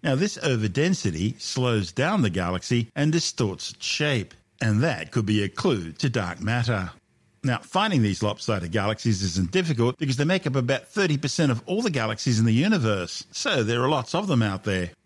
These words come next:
Trouble is, the lopsided shape of the galaxy isn't always caused by dynamical friction. Other factors include galaxies that were formed asymmetrically through galactic cannibalism or mergers. However, astronomers can usually detect the difference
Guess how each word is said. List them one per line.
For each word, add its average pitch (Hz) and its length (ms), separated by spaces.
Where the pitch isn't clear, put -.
Trouble 262 340
is, 131 160
the 127 100
lopsided 180 720
shape 226 340
of 120 120
the 92 80
galaxy 101 520
isn't 156 300
always 160 420
caused 98 380
by 123 180
dynamical 113 520
friction. 101 680
Other 196 200
factors 113 520
include 95 400
galaxies 110 520
that 107 160
were 104 100
formed 110 460
asymmetrically 131 920
through 120 200
galactic 120 440
cannibalism 104 580
or 110 120
mergers. 120 640
However, 147 440
astronomers 180 540
can 120 160
usually 110 300
detect - 400
the 110 100
difference 120 500